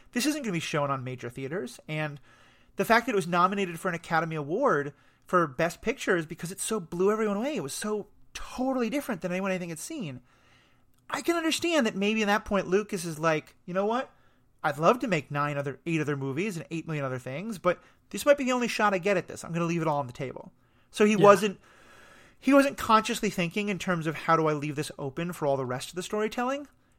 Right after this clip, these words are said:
Speaker 1: And I think that happens sometimes. And so when you try to build an A U around that, an extended universe around that, it's great. But sometimes it's hard to fit it into that original stuff, you know, because it, it, it, it, this idea, like, that anyone could be force sensitive. Well, maybe that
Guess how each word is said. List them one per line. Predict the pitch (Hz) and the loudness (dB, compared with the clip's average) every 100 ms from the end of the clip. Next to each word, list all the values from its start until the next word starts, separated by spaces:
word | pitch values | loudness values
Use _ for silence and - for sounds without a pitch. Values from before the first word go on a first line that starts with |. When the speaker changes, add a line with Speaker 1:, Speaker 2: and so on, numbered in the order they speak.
| _ - | _ -2
Speaker 1:
And | 214 - _ - | -2 -4 _ 2
I | 262 | 2
think | 285 | 2
that | 294 | 0
happens | 320 359 262 | 0 -2 -4
sometimes. | 190 175 165 170 | -4 -2 -2 -4
And | 185 | -2
so | 208 | 0
when | 196 | 0
you | 190 | -2
try | 208 | -2
to | 202 | -2
build | 160 180 190 | 0 0 2
an | 180 - | -2 -4
A | 175 | -4
U | 175 180 | -2 0
around | 170 147 202 311 | 0 -2 -4 -4
that, | 175 127 | -6 -4
an | 160 | -6
extended | - 202 190 | -4 -4 -2
universe | 185 160 - | -4 -4 -6
around | 151 208 320 | -4 -4 -4
that, | 170 123 131 | -6 -8 -10
it's | 170 - | -14 -10
great. | 165 262 339 165 - _ _ _ _ - | -4 -2 -2 -8 -14 _ _ _ _ -6
But | 240 | 2
sometimes | 294 247 | 4 4
it's | 240 | 0
hard | - 240 | 4 4
to | 208 | 4
fit | - 233 190 | -2 -2 0
it | 233 | 0
into | 240 | 2
that | 185 | 2
original | 165 160 160 147 | 2 0 -4 -8
stuff, | - 180 - - | -6 -2 -2 -4
you | 151 | -6
know, | 139 156 | -4 -4
because | 147 - 147 | -4 -4 -4
it, | 160 - | -6 -6
it, | 175 - _ _ | -10 -10 _ _
it, | - _ - - _ _ _ | -14 _ -20 -20 _ _ _
it, | - _ _ _ | -20 _ _ _
this | 185 196 233 | -2 4 6
idea, | 202 233 247 | 4 6 6
like, | 180 - | 6 2
that | 170 | 0
anyone | 175 185 | 0 -2
could | 180 | -4
be | 196 | -6
force | - 190 | -2 -2
sensitive. | - - 156 120 - | -2 -6 -6 -10 -8
Well, | 151 | -6
maybe | 160 165 | -4 2
that | 185 185 | 2 2